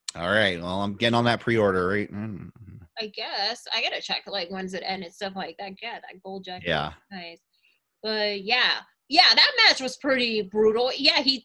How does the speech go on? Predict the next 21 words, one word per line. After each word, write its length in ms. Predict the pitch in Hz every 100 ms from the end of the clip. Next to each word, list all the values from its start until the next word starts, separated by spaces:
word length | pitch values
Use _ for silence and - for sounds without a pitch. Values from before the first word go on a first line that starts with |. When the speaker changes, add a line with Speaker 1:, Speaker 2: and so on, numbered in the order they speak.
| -
Speaker 2:
actually 500 | 294 - 269 262 269
destroyed 440 | 247 - 247 247
the 60 | 226
trophy. 380 | 285 247 220 208
Not 200 | 262 247
destroyed, 340 | 220 226 214
like, 200 | 202 190
you 80 | 196
know, 180 | 190 185
Bad 160 | 190 190
Luck 160 | 196 -
Fale 260 | 190 190 190
Santa 680 | 196 185 185 180 175 170 _ - _
Provisional 600 | 247 214 202 202 190 190
King 240 | 185 202 185
of 80 | 185
Pro 100 | 185
Wrestling 300 | 208 202 185
trophy 380 | 202 240 208 196
for 160 | 170
Yano, 560 | 170 202 262 180 185